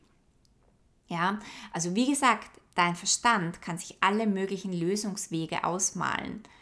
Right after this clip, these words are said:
Aber es ist so wichtig, dass du in einer Offenheit bleibst,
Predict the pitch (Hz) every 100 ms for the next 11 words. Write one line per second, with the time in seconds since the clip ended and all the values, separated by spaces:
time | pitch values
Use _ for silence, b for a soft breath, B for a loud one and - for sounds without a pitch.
0 | B B B B B B B 208 208 -
1 | 214 214 - 233 208 226 - 180 185 175
2 | 190 185 175 - - 214 - 233 208 160
3 | - 160 - - - - -